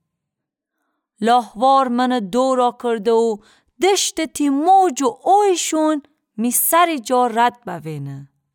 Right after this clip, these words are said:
بوتم تی چشی جا دکتم. ولی ای هم تی مقدس معبد ویم.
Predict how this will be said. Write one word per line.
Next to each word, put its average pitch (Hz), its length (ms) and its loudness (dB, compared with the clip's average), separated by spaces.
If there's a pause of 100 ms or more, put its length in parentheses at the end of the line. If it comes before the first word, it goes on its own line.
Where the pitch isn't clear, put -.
(1200)
بوتم 233 560 -2 (260)
تی 302 160 -4
چشی 359 520 -2
جا 285 240 0
دکتم. 180 1000 -6 (920)
ولی 208 400 -4
ای 302 180 2
هم 262 340 -2 (240)
تی 254 120 -6
مقدس 208 800 -4
معبد 202 640 -4
ویم. 185 800 -6